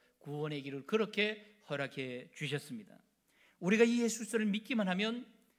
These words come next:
하나님의 자녀의 신분을 얻게 되어진다 그랬어요. 영접하는 자, 곧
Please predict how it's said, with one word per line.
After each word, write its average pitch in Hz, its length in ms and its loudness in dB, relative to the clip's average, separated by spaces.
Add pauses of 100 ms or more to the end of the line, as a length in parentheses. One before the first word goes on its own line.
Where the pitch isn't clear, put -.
(160)
하나님의 240 500 -4
자녀의 196 380 -2
신분을 208 760 -6
얻게 196 280 -4
되어진다 175 460 -4
그랬어요. 135 380 -14 (680)
영접하는 170 540 2
자, 165 120 0
곧 170 480 -2